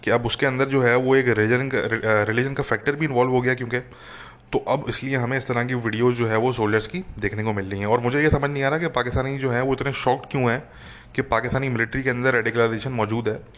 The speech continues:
अरे भाई, ये वही मिलिट्री है जिस मिलिट्री के, अब लोअर रैंक के कुछ लोगों ने, अ, मुशर्रफ साहब के टाइम पे, मुशर्रफ साहब पे इन्होंने अटैक्स कैरी आउट करवाए थे।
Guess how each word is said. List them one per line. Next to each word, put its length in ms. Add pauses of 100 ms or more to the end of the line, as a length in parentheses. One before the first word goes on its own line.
(320)
अरे 140
भाई, 180
ये 120
वही 240
मिलिट्री 380
है 540
जिस 340
मिलिट्री 320
के, 300
अब 120
लोअर 300
रैंक 280 (100)
के 460
कुछ 260
लोगों 220
ने, 340 (520)
अ, 320
मुशर्रफ 420
साहब 180
के 100
टाइम 260
पे, 140
मुशर्रफ 360
साहब 260
पे 60
इन्होंने 260
अटैक्स 320
कैरी 220
आउट 180
करवाए 260
थे। 160